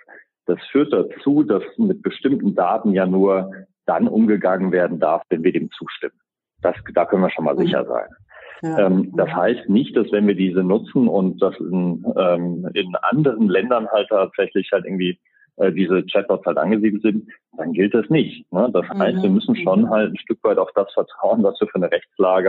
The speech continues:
Speaker 1: halt in den jeweiligen Ländern, auf den jeweiligen Kontinenten et cetera haben. Deswegen,
Speaker 2: Mhm.
Speaker 1: ja, man muss sich schon Gedanken darüber machen, äh, wo befinde ich mich denn gerade halt, auch in welchem Rechtsraum befinde ich mich denn gerade, ja? Also, wenn Sie das allerdings halt hier in einem Bewerbungsprozess,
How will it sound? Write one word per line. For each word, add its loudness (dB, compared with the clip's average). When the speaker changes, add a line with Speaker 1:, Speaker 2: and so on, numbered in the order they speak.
Speaker 1:
halt 0
in -6
den -8
jeweiligen -4
Ländern, 2
auf -4
den -2
jeweiligen 0
Kontinenten -2
et -16
cetera -2
haben. -10
Deswegen, 2
Speaker 2:
Mhm. -2
Speaker 1:
ja, -2
man 2
muss -2
sich -6
schon 2
Gedanken 0
darüber 2
machen, 0
äh, 0
wo 2
befinde 2
ich -6
mich -6
denn -6
gerade 0
halt, 0
auch -2
in -8
welchem -2
Rechtsraum -2
befinde -8
ich -14
mich -16
denn -10
gerade, -2
ja? 0
Also, 2
wenn 2
Sie 4
das 0
allerdings 0
halt -2
hier 2
in -2
einem -2
Bewerbungsprozess, -2